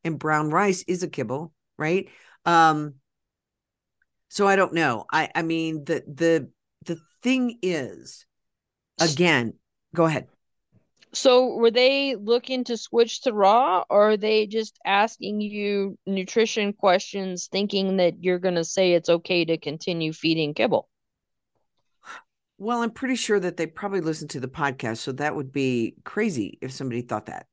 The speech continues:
Speaker 1: <laughs> right? I mean, they know we're not gonna say that. Um,
Speaker 2: Yeah.
Speaker 1: uh,
Speaker 2: So
Speaker 1: although
Speaker 2: one
Speaker 1: I will say that people do tend to say, "I've tried everything." And, and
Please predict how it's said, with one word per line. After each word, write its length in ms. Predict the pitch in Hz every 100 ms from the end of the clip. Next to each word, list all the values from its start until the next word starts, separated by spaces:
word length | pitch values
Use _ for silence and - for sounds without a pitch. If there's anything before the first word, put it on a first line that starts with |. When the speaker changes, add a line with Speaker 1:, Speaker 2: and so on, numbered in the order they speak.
| -
Speaker 1:
<laughs> 840 | - 139 - 202 233 269 - 277
right? 420 | - - - 311 -
I 80 |
mean, 140 | 233 240
they 140 | 233
know 200 | 233 262
we're 120 | 262
not 180 | 220 196
gonna 180 | 185 170
say 340 | 165 240 262
that. 340 | 311 123 113 - _ _ _ _ -
Um, 380 | 202 196 196
Speaker 2:
Yeah. 260 | 220 202 180 185 _ _ 294
Speaker 1:
uh, 40 |
Speaker 2:
So 120 | 262
Speaker 1:
although 400 | 247 269 254 269
Speaker 2:
one 100 | 254
Speaker 1:
I 120 | 214 220
will 160 | 208
say 200 | 202 208
that 160 | 180 -
people 280 | 175 175 165
do 540 | 135 170 170 165 156 - - _ -
tend 260 | 175 170
to 120 | 170
say, 460 | 160 - 190 147 139
"I've 200 | - 151
tried 400 | 131 156 143 139 -
everything." 800 | 180 202 160 147 123 120 127 139 _ _ _ _ - - - -
And, 260 | 170 165 - -
and 460 | 165 160 151 139